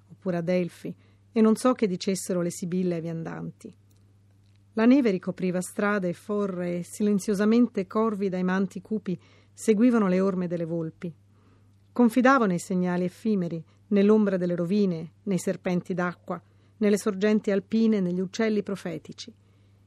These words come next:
I tigli fioriscono come giovani spose,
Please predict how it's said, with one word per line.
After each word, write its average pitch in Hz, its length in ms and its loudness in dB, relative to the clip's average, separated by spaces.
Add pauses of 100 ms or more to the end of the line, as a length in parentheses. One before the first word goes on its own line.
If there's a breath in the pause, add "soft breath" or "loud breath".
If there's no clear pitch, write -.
(140)
I 190 120 -2
tigli 254 360 6
fioriscono 196 580 -2
come 175 240 -6
giovani 170 340 -6
spose, 180 540 -4